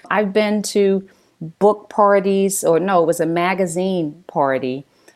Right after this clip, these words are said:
Uh, it was the hundredth anniversary of this magazine.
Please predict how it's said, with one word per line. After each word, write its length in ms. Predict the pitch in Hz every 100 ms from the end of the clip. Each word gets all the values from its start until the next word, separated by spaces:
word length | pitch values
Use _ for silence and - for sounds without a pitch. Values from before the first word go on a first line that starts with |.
| _ 151
Uh, 160 | 147
it 120 | 139 147
was 240 | 143 -
the 200 | 143 139
hundredth 480 | - 160 165 160 156
anniversary 640 | 151 151 139 139 - 143
of 100 | 135
this 200 | 139 135
magazine. 800 | 147 135 131 143 135 131 135 208